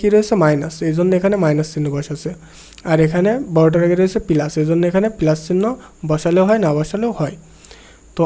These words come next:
আশা করি বুঝতে পেরেছেন। এখন বড় কোনটা? অবশ্যই প্লাসটা, অবশ্যই প্লাসটা। তো আশা করা যায় দশ এবং এগারো নম্বর অঙ্কে আর কোনো সলিউশন, সরি,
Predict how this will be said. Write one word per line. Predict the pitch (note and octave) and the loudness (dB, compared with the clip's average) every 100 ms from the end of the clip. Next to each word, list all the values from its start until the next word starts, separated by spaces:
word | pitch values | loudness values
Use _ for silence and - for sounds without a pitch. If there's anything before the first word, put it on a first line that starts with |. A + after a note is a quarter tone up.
| E3+ | 0
আশা | E3 G3+ | 0 2
করি | G#3+ B3 F3+ | 2 2 0
বুঝতে | E3 - | 0 0
পেরেছেন। | F3 F3 - G#3+ - E3+ | 2 2 0 -2 -2 -4
এখন | F#3 G3+ F3 | -2 2 4
বড় | F3+ E3+ | 4 4
কোনটা? | G3 G#3 F3+ - D#3+ | 0 0 -4 -2 0
অবশ্যই | D#3+ F#3+ G3 - C4 - | 4 2 0 -2 -4 0
প্লাসটা, | D#3 D3+ - - - - - - - - | 2 2 -2 -10 -16 -16 -20 -20 -16 -2
অবশ্যই | E3 G3 G3 B3 - | 2 2 0 -4 -2
প্লাসটা। | D3+ D3 - F#3 G#3 - - - - - - | -2 -2 -6 -12 -14 -20 -20 -20 -20 -20 -2
তো | D#3 D#3 - - | 4 4 2 -4
আশা | E3+ A3+ A3+ | -4 0 2
করা | A#3 A3+ | 2 2
যায় | B3 C#4+ - - - _ - - - - - - E3 D#3 E3+ | 0 -2 -12 -20 -20 _ -20 -20 -20 -20 -12 -2 0 4 6
দশ | F3 F3 E3+ | 6 6 2
এবং | D#3 D#3 | 4 2
এগারো | D#3+ E3 | 2 2
নম্বর | E3+ F3+ F#3 | 2 2 2
অঙ্কে | F#3 F#3+ | 2 0
আর | D#3+ | 2
কোনো | F3 G#3+ A#3 | 0 -2 -2
সলিউশন, | - E3 F3 A3 B3 E4+ - - - | 0 2 2 0 -2 -4 -14 -16 -4
সরি, | - D#3 D3+ | 2 2 2